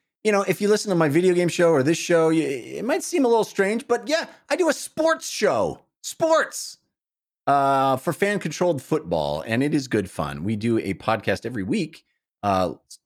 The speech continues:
it's, uh, it's, uh, streamed live on Twitch and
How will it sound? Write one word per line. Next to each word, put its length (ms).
it's, 340
uh, 280
it's, 240
uh, 80
streamed 560
live 460
on 240
Twitch 440
and 240